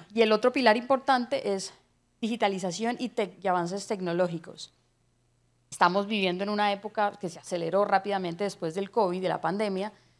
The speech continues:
telesalud, telemedicina, ¿cómo usamos estas herramientas para solucionar problemas? Em, el, el,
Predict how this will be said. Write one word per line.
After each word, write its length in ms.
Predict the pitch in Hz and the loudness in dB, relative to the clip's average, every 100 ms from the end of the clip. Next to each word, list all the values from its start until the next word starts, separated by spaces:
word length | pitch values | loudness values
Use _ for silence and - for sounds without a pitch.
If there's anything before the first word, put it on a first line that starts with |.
| _ _ - | _ _ 0
telesalud, 540 | 175 156 156 175 220 | 0 0 -4 -2 -2
telemedicina, 840 | - 175 170 165 156 151 208 165 - | 0 2 2 0 -2 -4 -2 -4 -2
¿cómo 360 | 208 196 220 | -2 0 -2
usamos 480 | 240 202 202 185 196 | -2 -4 -2 -2 -4
estas 240 | 208 220 | -4 -2
herramientas 480 | 220 180 175 165 190 | -2 -2 -4 -6 -4
para 160 | 208 180 | -4 -4
solucionar 520 | 180 165 165 151 147 | -6 -8 -6 -6 -4
problemas? 600 | 185 180 208 165 131 - _ _ _ _ _ | 0 2 2 0 -6 -14 _ _ _ _ _
Em, 600 | 180 170 170 151 147 143 - _ _ _ | -2 0 0 -2 -4 -8 -16 _ _ _
el, 220 | - 196 175 | 0 2 2
el, 320 | 190 170 | 0 -2